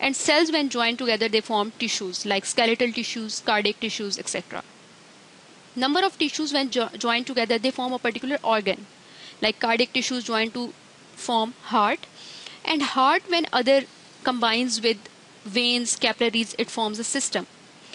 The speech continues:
Number of systems, when joined together, they particularly form organism.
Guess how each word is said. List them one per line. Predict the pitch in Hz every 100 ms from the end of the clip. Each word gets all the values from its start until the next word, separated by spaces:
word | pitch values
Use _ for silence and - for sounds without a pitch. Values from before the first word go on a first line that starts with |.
| - - -
Number | 220 226 247
of | 247
systems, | 262 247 311 294 262
when | 247 240
joined | 226 214
together, | 233 208 202 208
they | 196 220
particularly | 220 208 202 220 202 196
form | 196 196 180 226 - - - - - - - - - - -
organism. | 226 208 190 180 -